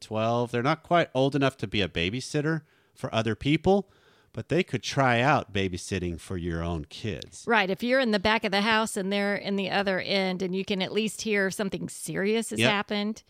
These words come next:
Speaker 1: So they're in charge, and they are the ones that are responsible for, maybe you don't have them cook dinner, but you could have them, they're responsible for making sure it's cleaned up, that, uh, the evening is occupied,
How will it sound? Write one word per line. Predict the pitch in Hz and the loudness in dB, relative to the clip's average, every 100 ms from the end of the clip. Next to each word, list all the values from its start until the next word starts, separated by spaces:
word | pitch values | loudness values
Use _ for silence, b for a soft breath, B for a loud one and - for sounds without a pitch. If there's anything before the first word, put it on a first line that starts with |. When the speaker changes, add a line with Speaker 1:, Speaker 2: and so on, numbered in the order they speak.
| - | -10
Speaker 1:
So | - | -6
they're | 95 113 120 143 | -2 4 6 6
in | 147 | 4
charge, | - 175 131 95 139 - - _ _ _ - | 4 6 6 4 -2 -8 -12 _ _ _ -8
and | 107 107 | -4 0
they | 110 | 2
are | 120 | 4
the | 127 | 4
ones | 127 127 | 6 6
that | 127 | 4
are | 123 | 0
responsible | 120 - 127 127 - 123 123 | -2 0 2 2 0 -4 -6
for, | - 127 120 117 b b b b b - | -2 2 2 2 b b b b b -2
maybe | 107 117 | 2 4
you | |
don't | 117 107 | 4 2
have | 110 | 0
them | 95 - | -4 -2
cook | 131 113 - | 0 0 2
dinner, | 127 143 95 - | 4 4 4 0
but | 107 - | -2 -6
you | 104 | -6
could | 101 | -2
have | 101 | -2
them, | 92 104 95 | 0 0 0
they're | 95 | -2
responsible | 101 - 113 113 117 | -4 -4 -4 -4 -6
for | 107 107 | -4 -2
making | 107 110 | -2 -2
sure | - 113 | -4 -6
it's | - | -6
cleaned | - 113 98 | 0 2 4
up, | 135 185 - - _ _ _ _ _ | 4 4 0 -14 _ _ _ _ _
that, | 92 87 - - - | -16 -14 -16 -16 -10
uh, | 90 | -8
the | 85 87 | -6 -4
evening | 101 98 98 | -2 0 0
is | 90 | 0
occupied, | - 135 - 160 147 151 143 139 139 139 | 0 0 0 -6 -6 -2 0 0 0 -4